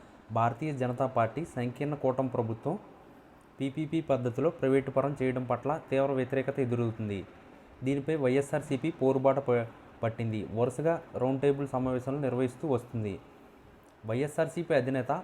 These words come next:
మాజీ ముఖ్యమంత్రి వైఎస్ జగన్మోహన్ రెడ్డి నర్సీపట్నం మెడికల్ కాలేజీని సైతం సందర్శించారు. ప్రైవేటీకరణ, పీపీపీ విధానానికి మద్దతుగా జనం మద్దతును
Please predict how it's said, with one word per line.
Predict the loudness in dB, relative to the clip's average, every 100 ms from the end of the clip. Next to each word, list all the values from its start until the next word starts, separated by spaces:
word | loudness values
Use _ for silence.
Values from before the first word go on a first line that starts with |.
| -2
మాజీ | -2 0
ముఖ్యమంత్రి | -2 -2 -2 -4 -4
వైఎస్ | 0 2 2
జగన్మోహన్ | 2 0 2 0 0
రెడ్డి | 0 0 -2 -4 -12 -20 -10 -2
నర్సీపట్నం | -2 0 0 0 0 0
మెడికల్ | 0 0 0
కాలేజీని | 2 2 2 -2 -2
సైతం | -2 -2 -2 -8 -12 -4
సందర్శించారు. | 0 0 0 -2 0 0 -2 -8 -20 -20 -20 -4
ప్రైవేటీకరణ, | 0 0 0 0 0 0 -2 -2
పీపీపీ | -2 -2 -4 -4
విధానానికి | -2 0 0 2 0 -2
మద్దతుగా | -2 -2 -2 -2 -2
జనం | 0 0 0 -6 -14 -20 -20 -20 -20 -20 -20 -20 -20 -20 -20 -20 -20 -20 -20 -20 -8
మద్దతును | -6 -4 -4 -4